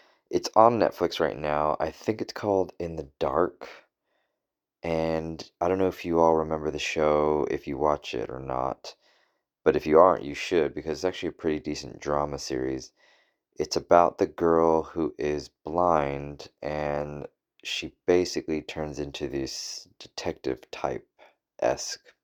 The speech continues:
person who also is a part of a training dog center person thing. And long story short, it was one of those,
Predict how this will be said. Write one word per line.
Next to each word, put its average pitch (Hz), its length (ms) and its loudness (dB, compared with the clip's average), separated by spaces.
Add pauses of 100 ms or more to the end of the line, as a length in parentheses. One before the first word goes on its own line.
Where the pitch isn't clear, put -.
(560)
person 67 540 -2
who 69 340 -2 (760)
also 73 760 4
is 73 320 -2
a 71 40 -4
part 71 300 -4
of 69 160 -2 (100)
a 69 600 -4
training 76 480 -6
dog 71 480 0 (160)
center 67 500 -6 (140)
person 69 480 -6
thing. 67 280 -6
And 65 220 -16 (1300)
long 120 240 8
story 87 240 2
short, 73 460 -2 (100)
it - 160 0
was 90 140 -2
one 95 160 0
of 85 60 -4
those, 82 500 4